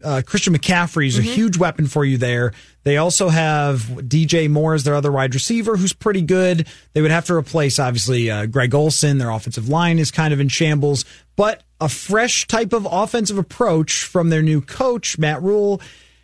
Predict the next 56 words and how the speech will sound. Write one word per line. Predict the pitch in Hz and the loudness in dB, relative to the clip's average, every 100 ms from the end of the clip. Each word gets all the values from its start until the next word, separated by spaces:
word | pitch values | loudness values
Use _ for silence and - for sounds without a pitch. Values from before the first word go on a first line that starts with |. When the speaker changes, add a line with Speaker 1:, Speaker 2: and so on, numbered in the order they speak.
| _ _ _ _ _ | _ _ _ _ _
Speaker 1:
It's | 247 233 | -2 0
intriguing | 320 269 339 359 196 147 123 | 0 0 0 2 2 0 -2
if | 160 175 | -2 0
they | 214 | 2
were | 208 | 2
going | 196 214 220 | 0 0 0
to | 220 | 2
move | 208 214 | 2 2
on | 202 196 | 0 0
from | 185 190 | 0 -2
Cam | 196 190 190 | 0 2 2
Newton. | 185 123 107 | 0 -2 -4
But | 107 170 | -2 -2
Speaker 2:
Kinda | 220 311 | 2 0
Speaker 1:
you | |
are | - | 0
Speaker 2:
feels | 254 240 | -2 -2
like | 214 202 | -4 -2
they | 190 | -2
are, | 190 185 | 0 0
just | 170 - | -4 -4
given | 185 175 | -2 0
Dave | 165 175 170 | 0 0 -2
Tepper's | - 180 165 165 | -4 -4 -4 -4
comments | - 160 160 156 143 - | -2 -2 0 -2 -6 -4
from | 190 | 0
Speaker 1:
Definitely. | 170 170 147 101 165 | 0 0 -2 -4 -4
Speaker 2:
last | 170 156 - | -4 -4 -4
week, | 170 143 147 | -2 -4 -2
where | 170 165 | 0 0
Speaker 1:
Definitely. | 156 156 92 - _ _ _ - | 0 -4 -8 -16 _ _ _ -10
Speaker 2:
he's | 175 | -6
kind | 196 | -4
of | 175 170 | -4 -4
bought | 165 165 | -4 -2
into | 165 175 | -2 -4
the | 156 | -6
hubris | - 170 156 139 120 - - - | -2 -2 -2 -2 -4 -8 -12 -10
of, | 160 156 151 156 | -4 -2 -2 -4
uh, | 156 151 147 147 151 - _ _ _ - | -4 -2 -4 -4 -6 -12 _ _ _ -4
the | 165 | -2
last | 165 - - | -2 -4 -2
few | 170 | 0
years | 156 151 135 160 | 2 0 -2 -4
and | 156 | -4
what's | - | -4
surrounding | - 160 156 156 | -4 -2 0 -2
this | 156 - | -4 -4
team, | - 156 156 | -2 0 0
and | 156 | -2
that | 151 | -2
they | 165 165 | 0 0
might | 160 160 151 180 | -2 -4 -2 -2
just | - - | -4 -4
want | 170 | -2
a | 147 | -2